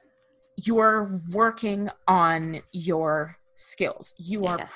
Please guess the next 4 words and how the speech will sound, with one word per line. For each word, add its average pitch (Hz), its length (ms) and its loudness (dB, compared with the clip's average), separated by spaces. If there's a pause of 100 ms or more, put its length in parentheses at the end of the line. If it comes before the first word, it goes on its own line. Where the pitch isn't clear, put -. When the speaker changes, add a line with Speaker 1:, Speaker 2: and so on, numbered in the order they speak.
Speaker 1:
practicing. - 760 -8 (520)
And 175 540 0 (3000)
it's 220 220 0
so 208 500 0